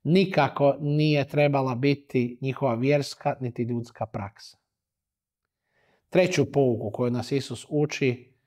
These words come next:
temelji se također na ovom događaju, a donosi istinu da je stanje srca puno važnije od vanjskog doživljaja osobe i njezine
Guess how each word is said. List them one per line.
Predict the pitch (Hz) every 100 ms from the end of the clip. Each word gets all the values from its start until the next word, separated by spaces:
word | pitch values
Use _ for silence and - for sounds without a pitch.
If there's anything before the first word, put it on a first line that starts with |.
| _ _ _ _ _
temelji | 160 156 151 139
se | 131 - 131 113 - _ _ _ _ _ _ -
također | 120 - 170 170
na | 156 147
ovom | 143 135
događaju, | 156 151 131 135 131 120 - _ _ _ -
a | 135
donosi | 151 160 - -
istinu | 131 175 - - 143 135
da | 135
je | 127
stanje | - - 147 156 165 156
srca | 131 - 135 - - 107 - _ _ _ _ _ _ _ _ _ -
puno | 240 208 170
važnije | 147 151 156 160 143
od | 135
vanjskog | 127 143 139 - 123
doživljaja | 123 139 131 123 120 123
osobe | 170 170 - 143 139 120 - _ _ _ _ _ _ _ _ -
i | 131
njezine | 131 120 120 120